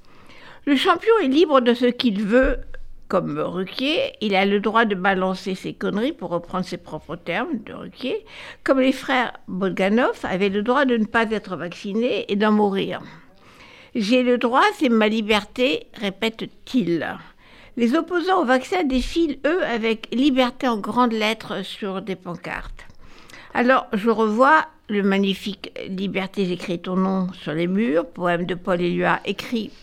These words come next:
pendant l'occupation pour la résistance contre les nazis.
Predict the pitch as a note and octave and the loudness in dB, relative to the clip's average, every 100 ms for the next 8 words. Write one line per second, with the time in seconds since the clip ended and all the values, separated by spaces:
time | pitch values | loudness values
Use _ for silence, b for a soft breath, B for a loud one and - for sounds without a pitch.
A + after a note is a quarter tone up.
0 | - B3 A#3 F#3 G3+ F#3 F#3 F#3 E3+ F3+ | -8 0 0 4 2 2 -2 -6 -6 -6
1 | F3+ - F3+ F#3 B B B B - - | -6 -6 -4 -4 B B B B -20 -2
2 | C#4 B3+ G#3+ G3 G3 F3+ F#3 - F3+ E3+ | 6 6 6 4 0 -2 -8 -6 -4 -4
3 | - D#3 E3+ D#3+ E3+ F#3 F#3 A#3+ | -8 -12 -10 -8 -8 -6 -6 -4